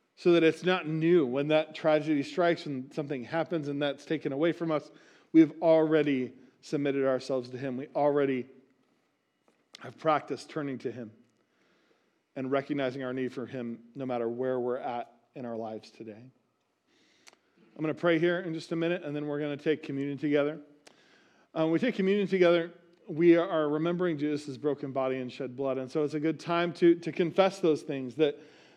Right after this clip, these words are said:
the, to search our hearts and, and, and see what, what do we need to confess that Jesus has already forgiven, but that we need to see as forgiven. So we need to examine our hearts.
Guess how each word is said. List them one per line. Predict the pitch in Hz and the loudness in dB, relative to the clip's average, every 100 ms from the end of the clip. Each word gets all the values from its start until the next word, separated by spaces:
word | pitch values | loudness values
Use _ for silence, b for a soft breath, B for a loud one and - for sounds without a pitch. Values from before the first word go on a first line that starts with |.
| B 147 | B 4
the, | 143 139 131 - - | 6 8 4 -2 -8
to | 151 | -8
search | - 190 190 | 4 4 6
our | 156 | 4
hearts | 165 165 165 - | 4 4 4 0
and, | 147 165 | 0 0
and, | 139 143 170 139 131 139 175 | -6 -6 -6 -6 -8 -10 -8
and | 135 131 147 | -6 -6 -10
see | - 175 160 | 0 4 6
what, | 160 - B B B - | 4 0 B B B 0
what | 185 | 2
do | 196 | 4
we | 185 | 4
need | 170 175 | 4 2
to | 151 | 0
confess | 151 127 151 131 - | -2 0 0 0 -2
that | 139 139 | -4 -4
Jesus | 131 147 135 | -4 -4 -2
has | 147 135 | -4 -2
already | 170 165 180 170 | 0 2 4 2
forgiven, | 147 135 143 151 139 | 0 -2 0 0 -2
but | 135 135 | -6 -2
that | 135 127 b b b | -2 -4 b b b
we | - 151 | -2 0
need | 143 | 0
to | 135 | -2
see | 123 - 175 170 160 | -8 -6 0 4 4
as | 156 127 | 2 -6
forgiven. | - 127 123 113 120 139 | -8 -6 -4 -6 -8 -16
So | 135 151 | -6 -2
we | 143 | -2
need | 151 147 | -2 -2
to | 151 131 B B B | -2 -2 B B B
examine | 151 139 165 165 165 | -8 0 2 2 2
our | 151 | 0
hearts. | 139 143 151 - | 2 2 0 -6